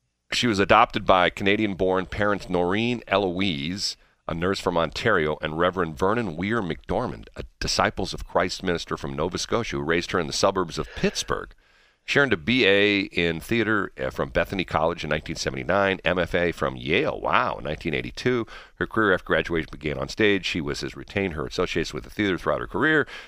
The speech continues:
She soon obtained prominent roles in movies as well, first starring in Blood Simple, nineteen eighty-four, in which she worked with filmmaker Joel Cohen, whom she married that year. She frequently collaborated with Cohen and his brother Ethan Cohen in their films. You know the Coen brothers?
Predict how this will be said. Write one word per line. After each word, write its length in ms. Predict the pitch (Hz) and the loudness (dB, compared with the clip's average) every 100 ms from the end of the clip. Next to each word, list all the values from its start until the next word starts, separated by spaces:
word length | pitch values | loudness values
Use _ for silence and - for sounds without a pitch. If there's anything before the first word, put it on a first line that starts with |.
| - | -10
She 140 | - | -6
soon 240 | - 117 | -4 0
obtained 340 | 107 - 98 90 | 0 2 0 2
prominent 320 | 90 87 76 | 2 2 0
roles 220 | 80 80 | 0 0
in 60 | 76 | -2
movies 240 | 78 69 | -4 -4
as 100 | 65 | -4
well, 240 | 82 92 87 | 2 4 4
first 220 | - 80 | 0 -2
starring 260 | - 76 | 0 0
in 120 | 67 64 | -2 -6
Blood 340 | - 85 85 | 0 0 0
Simple, 400 | - 78 65 71 | -2 -4 -4 -4
nineteen 340 | 69 69 - | -4 -4 -4
eighty-four, 380 | 60 58 - 104 | -6 -6 -2 -2
in 40 | 82 | -2
which 120 | - | -4
she 100 | - | -4
worked 300 | 71 76 - | -2 -4 -4
with 120 | - | -6
filmmaker 440 | - 80 71 - | -4 -2 -4 -6
Joel 180 | 64 73 | -6 -4
Cohen, 380 | - 123 117 98 | 0 0 2 0
whom 140 | 87 | -2
she 140 | 82 76 | -4 0
married 280 | 82 95 76 | 2 2 2
that 160 | 69 | 0
year. 240 | 110 131 - - - | 2 2 0 -8 -16
She 140 | - 98 | -8 -2
frequently 420 | 143 139 107 98 | 0 0 0 0
collaborated 440 | 92 92 92 85 | 2 4 4 0
with 140 | 73 - | -2 -2
Cohen 320 | 101 95 87 | 0 0 -2
and 100 | 69 | -4
his 80 | 71 | -6
brother 440 | - 87 80 76 - | -2 0 0 -2 -2
Ethan 260 | 117 123 82 - | -2 -2 -4 -2
Cohen 400 | - 82 80 - | 0 0 -2 -4
in 140 | 78 | -6
their 100 | 76 | -4
films. 400 | 71 92 55 - | -2 -2 -4 -4
You 60 | 87 | -2
know 80 | 87 | -2
the 80 | |
Coen 280 | - 101 98 | 0 0 0
brothers? 380 | 95 92 90 - | 2 0 -2 -12